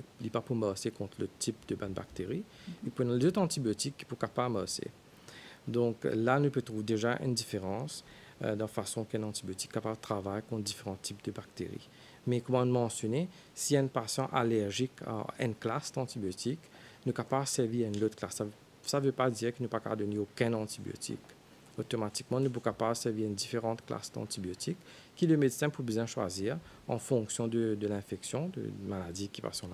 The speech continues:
Speaker 1: et non. Là, là, il peut capable, euh, donner sa passion là, il n'y a pas aucun problème pour prendre sa différentes classes là.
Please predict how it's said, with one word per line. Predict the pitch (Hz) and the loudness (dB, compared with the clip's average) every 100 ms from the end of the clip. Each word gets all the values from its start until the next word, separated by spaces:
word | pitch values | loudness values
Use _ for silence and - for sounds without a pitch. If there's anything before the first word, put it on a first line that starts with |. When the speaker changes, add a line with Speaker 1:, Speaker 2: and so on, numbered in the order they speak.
| 92 | -8
Speaker 1:
et | 92 | -6
non. | 127 196 - - - - | -6 -8 -14 -20 -8 0
Là, | 117 107 | 2 4
là, | 120 | 4
il | 135 | 2
peut | 131 | 0
capable, | 120 107 107 101 104 107 113 | -2 -2 0 2 0 0 0
euh, | 104 110 107 - 101 | 0 0 -2 -4 0
donner | 123 131 | 2 2
sa | 135 | 0
passion | 123 - 110 | -2 -4 -4
là, | 165 | -2
il | 214 | -2
n'y | |
a | 214 196 | -2 0
pas | 170 135 | 2 2
aucun | 120 117 | 2 0
problème | - 95 95 104 123 - - - | 0 -2 0 -4 -6 -12 -8 -4
pour | 110 | 0
prendre | 110 | 0
sa | 104 101 | 0 -2
différentes | 104 104 - - 107 98 - | -2 -4 -4 -2 -2 -2 -4
classes | - - - | -8 -6 -8
là. | - - - - 151 | -8 -10 -16 -6 -4